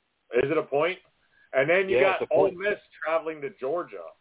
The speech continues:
Speaker 1: which is, uh, I think Georgia might have a tough game there with Ole Miss. We'll see. But I, I think, I think that's, it's, it's gonna be a fun Saturday, man. So, um,
Speaker 2: You know, the Maryland-Nebraska line isn't that big either. It's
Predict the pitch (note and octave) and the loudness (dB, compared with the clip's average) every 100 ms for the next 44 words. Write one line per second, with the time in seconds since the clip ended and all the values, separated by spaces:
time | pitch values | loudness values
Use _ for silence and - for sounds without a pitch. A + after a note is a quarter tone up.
0 | _ A#2+ C3 C3 C3 A#2 C3 A#2+ A2+ B2 | _ -8 -8 -6 -8 -6 -6 -6 -6 -6
1 | E3+ C#3 - C3+ G#3+ D#3 C#3+ C3 A#2+ A#2+ | -8 -8 -4 0 0 0 -4 -2 -4 -8
2 | C#3 C3+ C3 B2 - B2+ - A#2 B2 G#2+ | -10 -10 -12 -8 -4 -4 -4 -12 -12 -12
3 | F2+ F2 G#2 F#2+ F2+ E2 - G#2 - A2+ | -12 -10 -10 -10 -12 -16 -10 -12 -8 -8
4 | E2+ D2 _ - F#2+ F2 - - G2 E2+ | -8 -12 _ -6 -6 -6 -10 -6 -6 -4
5 | G2+ G#2 C3+ B2 - G#2 - A#2+ - A#2 | -4 -4 -6 -8 -8 -8 -6 -6 0 0
6 | A#2 A2 A#2 - C3 A2+ A#3+ G#3+ B2 G2 | 0 -4 -6 -8 -16 -6 -4 -2 -2 -4
7 | _ C3+ C#3 B2 G#2 G2+ A2+ F2 D#2 D2+ | _ -2 -2 -4 -6 -4 -6 -8 -12 -16
8 | D2 C#2+ _ _ - G2 D#2+ D2 _ _ | -20 -20 _ _ -8 -4 -4 -8 _ _
9 | _ _ _ - G#2 B2 A#2 G2 E2 _ | _ _ _ 0 4 4 2 -2 -10 _
10 | _ _ _ _ _ _ - D#3 A3+ A3+ | _ _ _ _ _ _ -6 0 2 2
11 | D#3+ D#3 G3+ G#3+ G#3+ E3+ C3+ D3 F#3+ - | 0 2 2 2 0 0 2 0 0 -2
12 | D#3 C#3+ D3 C#3+ C3+ C#3 B2+ - C#3 A#2+ | 0 0 -2 -4 -6 -4 -4 -2 -4 -2
13 | C3 A#2 F2 | -2 -2 -6